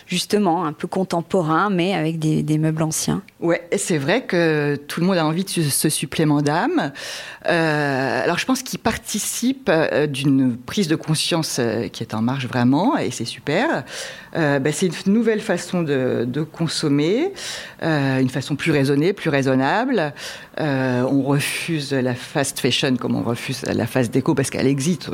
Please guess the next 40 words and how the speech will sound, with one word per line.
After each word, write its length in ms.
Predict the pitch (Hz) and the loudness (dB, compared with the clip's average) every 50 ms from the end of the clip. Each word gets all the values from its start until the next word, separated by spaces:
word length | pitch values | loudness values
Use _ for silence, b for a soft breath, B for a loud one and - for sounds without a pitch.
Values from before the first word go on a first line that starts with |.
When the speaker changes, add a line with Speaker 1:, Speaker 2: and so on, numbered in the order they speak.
| - - | -6 -4
Speaker 2:
elle 120 | - - | -4 -2
existe 320 | - 92 - 127 127 - - | -2 -2 -2 -4 -4 -4 -4
aussi, 220 | 101 - - 226 190 | -4 0 0 2 2
on 80 | 147 | 4
en 100 | 139 131 | 2 2
parle 220 | 127 147 131 127 135 | 0 0 0 2 2
moins, 240 | 147 151 143 127 | 2 2 2 2
mais 180 | 127 101 - - - | 0 0 -2 -4 -6
elle 200 | - - - - | -6 -4 -4 -4
est 100 | - - | -4 -6
réellement 420 | - - - - 107 107 113 110 123 | -6 -6 -4 -4 -2 0 0 2 2
là. 240 | 156 208 285 339 B B B B B B B B B B B B B | 2 2 2 0 B B B B B B B B B B B B B
Euh, 220 | - 196 190 185 180 | 0 2 2 2 0
c'est 140 | 185 226 | 0 0
de 80 | 196 208 | 2 2
refuser 400 | 240 269 269 - 262 233 262 254 | 2 0 0 -2 -2 0 -2 -2
tout 120 | 247 247 | -2 -4
ça, 400 | 214 - - 233 202 226 262 311 381 415 440 | -4 -2 0 2 2 2 2 2 0 0 -2
c'est 260 | 440 - - 220 202 | -4 -2 -2 -2 0
de, 500 | 190 190 190 185 180 175 175 170 170 165 | 2 2 2 2 4 2 2 2 2 0
de 200 | 165 151 160 180 | -2 -2 -2 -2
vouloir 420 | 175 180 185 180 190 190 185 180 | 0 0 2 2 2 2 2 0
des 120 | 170 165 165 | 0 -2 0
choses 200 | - - 175 - | 0 -2 -4 -4
plus 160 | - - 190 | -6 -8 -4
pérennes, 640 | - - 185 165 165 165 180 226 277 339 320 254 190 B B B B B B B B | 0 0 2 2 4 4 4 4 4 2 2 0 -2 B B B B B B B B
plus 160 | - - 185 | -6 -4 -2
qualitatives, 1040 | - 185 165 170 175 170 185 175 170 - - - 180 208 240 311 381 392 320 226 | 0 2 2 2 0 0 0 0 0 -2 -4 -2 0 2 2 2 2 2 0 0
peut-être 400 | - - 165 160 170 160 - - | -2 -2 0 0 0 -2 0 -2
acheter 280 | 170 160 - - - 185 | -2 -2 -2 0 0 2
moins, 520 | 160 160 160 175 180 196 226 262 302 320 | 2 4 2 2 2 2 2 2 2 2
et 160 | 330 254 180 - | 0 0 -2 -2
puis 200 | - - 170 156 | -4 -6 -4 -2
dans 120 | 139 139 | -2 0
cette 260 | 135 151 131 - - | 0 -2 -2 -2 -6
idée, 380 | 131 127 123 151 160 190 214 196 | -8 -2 0 2 2 2 2 2
euh, 120 | 156 139 | 0 0
du 140 | 127 113 127 | 0 -2 -2
recyclage, 800 | 127 135 120 - - 120 - - 127 131 135 147 165 180 196 190 | -2 -2 -2 -2 -4 -4 -2 2 2 4 4 4 4 2 0 0
de 200 | - 131 127 120 | 0 -2 -2 -2